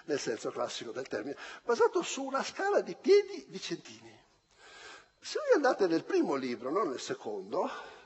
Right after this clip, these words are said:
in cui gli ordini architettonici sono narrati con una meticolosità, una precisione, un'attenzione, una finezza di gusto straordinario, le unità di misura non sono piedi vicentini,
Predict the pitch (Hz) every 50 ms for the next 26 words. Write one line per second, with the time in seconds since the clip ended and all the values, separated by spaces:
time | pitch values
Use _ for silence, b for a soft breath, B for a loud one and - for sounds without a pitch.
0 | B _ B B B B B B B B - 135 - - 143 131 123 165 202 190
1 | 151 110 117 117 123 120 110 - 123 117 101 - 151 147 131 120 123 - - 120
2 | - - 131 127 135 117 113 113 120 127 143 151 139 - 135 - 139 131 131 123
3 | 123 135 147 - 139 - - 127 123 127 135 139 127 - 131 127 131 - - B
4 | B B B B - - 170 156 - 151 - - 127 - - - - 175 175 151
5 | 147 135 135 139 156 156 - - 143 143 - - - - - 131 123 127 117 -
6 | - _ b b b b b b b b b b - 175 202 190 - - - 165
7 | 202 226 202 - - 135 120 127 120 147 185 175 - - 127 - - 123 113 110
8 | 131 147 143 127 113 110 107 120 139 - B B B B B B B B B B
9 | _ _ _ _ - 349 403 453 453 370 330 - - 254 240 202 185 214 196 220
10 | 220 196 175 180 - - 415 - 151 147 - - - 554 403 311 131 127 120 120
11 | - 135 123 107 113 107 123 - - 117 110 - 139 123 107 95 98 101 117 -
12 | 113